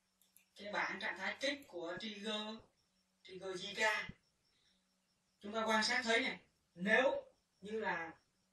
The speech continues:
trạng thái ban đầu, trạng thái, à, hiện tại chính là winner này, mà nó là không, trạng thái tiếp theo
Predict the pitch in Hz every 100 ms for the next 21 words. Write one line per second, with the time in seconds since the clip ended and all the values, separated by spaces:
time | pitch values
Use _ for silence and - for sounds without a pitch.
0 | _ _ _ - 196 185 202 240 240 226
1 | 196 185 - - 185 175 - - - 220
2 | 202 180 202 214 - 202 - 240 254 180
3 | 208 226 190 175 - _ _ _ _ 160
4 | 156 160 - - 240 240 226 - - _
5 | _ - 185 202 226 269 269 247 240 226